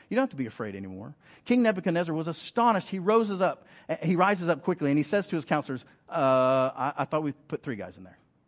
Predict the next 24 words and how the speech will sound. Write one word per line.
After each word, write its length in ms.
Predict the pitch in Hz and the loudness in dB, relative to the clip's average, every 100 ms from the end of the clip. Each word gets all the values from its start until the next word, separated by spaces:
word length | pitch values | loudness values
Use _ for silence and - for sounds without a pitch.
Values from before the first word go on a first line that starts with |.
| _ _ _ _ 117 | _ _ _ _ -8
right? 180 | 165 - - _ _ | -8 -10 -20 _ _
Um, 380 | 127 123 127 127 | -4 -2 0 0
and 140 | 139 139 | 0 0
we 60 | |
bound 180 | 139 143 | 2 2
him 60 | 139 | 0
in 40 | |
the 60 | 123 | -2
fire." 240 | 123 101 | -4 -4
And 100 | 139 | -2
they 60 | 147 | -2
answered, 240 | 151 151 | -2 -4
"No, 180 | 247 285 | -2 -2
no, 120 | 220 | -2
no, 160 | 202 123 | -4 -6
true, 240 | - 247 165 | -6 -6 -2
that's, 240 | 190 - | -4 -4
that's 220 | 202 202 | -8 -2
right. 200 | 226 107 - - - | -2 -2 -8 -20 -8
But 200 | - 175 | 0 2
I 60 | 226 | 2
see 160 | - 202 | 0 -4
four 300 | - 269 262 | 2 4 4
men 220 | 180 | 2